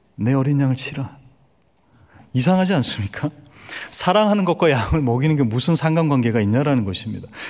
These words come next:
그닥 이 대화 속에서는 "아, 두 사람이 진짜 만날 수 없구나"라는 것을 확인할 수밖에 없는, "아, 두 사람 안 어울려. <laughs> 주님과 베드로 안 어울려"라고 생각이 들 수밖에 없는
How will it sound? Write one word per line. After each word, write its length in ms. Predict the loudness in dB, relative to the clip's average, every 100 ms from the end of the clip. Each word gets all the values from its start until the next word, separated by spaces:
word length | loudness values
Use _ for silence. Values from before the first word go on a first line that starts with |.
| -12
그닥 500 | -6 0 4 4 2 -10 -20 -4
이 220 | 0 0
대화 280 | 0 2 2
속에서는 760 | 0 -2 -2 0 0 2 0 -2 -14 -10
"아, 160 | -2 -2
두 160 | -2 -6
사람이 300 | 0 0 0
진짜 280 | -2 0 2
만날 320 | 2 2 2
수 200 | 2 0
없구나"라는 640 | -2 -2 0 2 2 2
것을 440 | 0 0 0 0 -2 -14 -18 -8
확인할 380 | -2 0 2 0
수밖에 380 | -2 -6 -2
없는, 300 | -2 0 -4 -8 -18 -10
"아, 80 | -8
두 140 | -2
사람 200 | 0 2
안 180 | 2 2
어울려. 680 | 4 4 2 2 0 -4 -10 -14 -20 -20
<laughs> 400 | -20 -20 -20 _
주님과 360 | 0 2 4 2
베드로 300 | 0 0 2
안 200 | 2 2
어울려"라고 1300 | 2 2 2 0 -2 -6 -14 -20 -20 _ -2 0 2
생각이 300 | 0 2 2
들 120 | 0 -2
수밖에 320 | -2 -2 2
없는 560 | 2 4 2 2 0